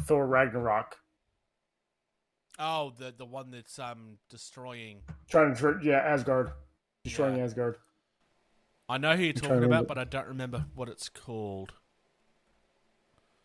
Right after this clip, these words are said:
Speaker 2: Uh, you might be on the money there, honestly. Hmm.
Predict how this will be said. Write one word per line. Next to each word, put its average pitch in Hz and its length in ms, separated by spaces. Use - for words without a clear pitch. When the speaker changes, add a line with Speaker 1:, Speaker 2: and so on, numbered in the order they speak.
Speaker 2:
Uh, 117 400
you 175 140
might 220 280
be 220 100
on 196 100
the 175 60
money 190 280
there, 95 280
honestly. 95 460
Hmm. 135 340